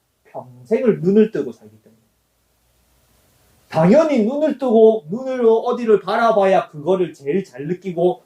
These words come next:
내 몸의 모든 감각을 다 살릴 수 있다라고 생각을 하고 그렇게 생활해왔기 때문에 이런 감각을 못 느껴요. 그래서 이걸 왜 얘기하냐면, 왜 그분이 등지고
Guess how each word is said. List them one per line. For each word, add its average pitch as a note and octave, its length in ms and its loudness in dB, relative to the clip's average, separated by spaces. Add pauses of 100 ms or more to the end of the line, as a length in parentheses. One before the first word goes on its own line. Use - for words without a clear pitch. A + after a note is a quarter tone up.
(160)
내 C#3+ 180 -4
몸의 F#3 380 2
모든 B3+ 640 0
감각을 D#3 460 -12
다 C3 160 -18
살릴 G3+ 560 -2
수 D3+ 140 -20
있다라고 F#3 420 -4
생각을 G3 520 -2
하고 B3 280 -2
그렇게 G#3 260 0
생활해왔기 F3+ 640 -2
때문에 D3+ 380 -14 (180)
이런 G#3+ 220 0
감각을 C3+ 340 -4
못 G#2 80 -20 (140)
느껴요. - 240 -20 (400)
그래서 C#4 280 2
이걸 A3+ 400 -2
왜 C4 440 -2
얘기하냐면, D3 680 -8 (880)
왜 A#3+ 580 2
그분이 F#3+ 680 -12
등지고 G3 920 2